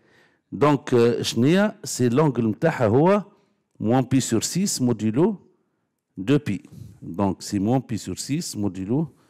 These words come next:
دو بي. خلينا نفسخو هذا. باهي. اوكي. دونك قال لك déterminer l'angle de F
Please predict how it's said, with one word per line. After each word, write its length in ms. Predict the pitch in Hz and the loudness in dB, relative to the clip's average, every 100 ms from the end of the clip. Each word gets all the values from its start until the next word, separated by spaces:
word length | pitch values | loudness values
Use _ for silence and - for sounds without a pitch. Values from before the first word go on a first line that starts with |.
| _ _ - | _ _ -8
دو 140 | 110 | -2
بي. 220 | 117 104 90 | -2 -2 -4
خلينا 220 | 110 - | -4 -4
نفسخو 360 | 107 - 92 87 | -6 -6 -6 0
هذا. 360 | 110 143 160 - _ - - _ _ _ _ _ _ _ _ _ _ _ _ _ _ _ _ _ _ _ _ _ _ - _ _ _ _ _ _ _ _ _ _ _ _ _ _ _ _ - | 0 0 -4 -10 _ -20 -20 _ _ _ _ _ _ _ _ _ _ _ _ _ _ _ _ _ _ _ _ _ _ -20 _ _ _ _ _ _ _ _ _ _ _ _ _ _ _ _ -6
باهي. 300 | 90 92 - _ _ - _ _ _ - | 0 0 -2 _ _ -20 _ _ _ -8
اوكي. 460 | - - 135 160 _ _ _ _ _ _ _ _ _ _ _ _ _ _ _ _ _ _ _ _ _ 95 | -4 2 2 0 _ _ _ _ _ _ _ _ _ _ _ _ _ _ _ _ _ _ _ _ _ -2
دونك 500 | 110 123 90 - - _ _ - | 2 2 0 -6 -20 _ _ 0
قال 120 | 147 | 2
لك 100 | 143 | 0
déterminer 680 | 113 143 165 139 147 143 113 | -2 -4 0 2 4 4 4
l'angle 420 | 117 156 113 104 | 2 2 2 -2
de 280 | 104 113 | 0 2
F 100 | 175 | 0